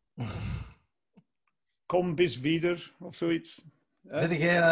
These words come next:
Speaker 1: eh, de voetbal aan het volgen?
Speaker 2: Ik volg alles van de voetbal.
Speaker 1: Ja?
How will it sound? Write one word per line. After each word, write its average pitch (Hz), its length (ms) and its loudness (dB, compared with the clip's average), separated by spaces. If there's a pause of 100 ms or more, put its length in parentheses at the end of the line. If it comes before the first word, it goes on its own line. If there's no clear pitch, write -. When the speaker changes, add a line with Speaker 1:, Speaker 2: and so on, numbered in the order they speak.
Speaker 1:
eh, 151 60 0
de 151 140 0
voetbal 190 340 2
aan 214 60 4
het - 100 -2
volgen? 131 480 -4 (200)
Speaker 2:
Ik 139 160 -8
volg 160 260 0 (140)
alles 156 280 -2
van 131 120 -6
de 120 100 -8
voetbal. 117 340 -16 (640)
Speaker 1:
Ja? 160 420 0